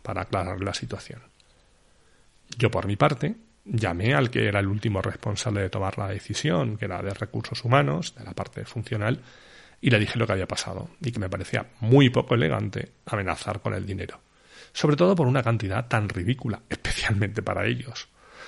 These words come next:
Por lo que pensaba es que lo mejor es que diéramos por finalizada la relación, que se quedara el proyecto como estaba, se podían quedar, por supuesto, con el código y con el cincuenta por ciento restante,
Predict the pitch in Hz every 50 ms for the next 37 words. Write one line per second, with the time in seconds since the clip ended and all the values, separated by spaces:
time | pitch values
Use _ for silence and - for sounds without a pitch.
0 | - - _ - 131 131 135 151 151 160 147 135 - 160 151 143 143 156 120 117
1 | - - 127 117 104 98 95 - - - 151 151 131 127 127 117 120 - - 104
2 | 107 113 113 104 - - - 113 110 - - - 101 98 95 95 - - 123 123
3 | 117 101 95 101 110 139 156 170 156 - 139 127 127 123 131 135 - - - -
4 | 120 117 - 95 95 107 120 117 120 117 107 101 - - - - - - - 165
5 | 147 - - 110 101 107 123 143 - - - - - - - - - - - -
6 | - 120 104 101 95 110 120 120 123 113 101 104 - 110 107 - 120 117 120 117
7 | - - 107 - - 147 160 147 117 - 117 113 117 120 135 - - - - _
8 | _ - 156 120 - - - 98 98 - - 107 101 - 98 101 101 101 95 -
9 | - 104 98 - - - - - - - - 120 - - -